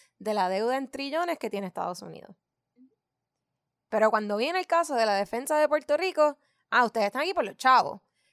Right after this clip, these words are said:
Y sí, están ahí por los chavos, son bonistas, ese es su juego.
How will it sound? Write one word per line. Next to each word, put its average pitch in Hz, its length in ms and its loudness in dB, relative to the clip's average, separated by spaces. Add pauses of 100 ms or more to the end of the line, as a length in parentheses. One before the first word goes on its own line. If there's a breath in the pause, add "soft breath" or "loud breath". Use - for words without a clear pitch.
(140)
Y 277 160 -6
sí, 294 400 0
están 220 360 -2
ahí 262 160 -2
por 277 160 0
los 277 140 2
chavos, 254 360 4
son 196 200 -2
bonistas, 226 580 0 (340)
ese 220 320 -2
es 262 80 -2
su 294 160 -2
juego. 214 520 0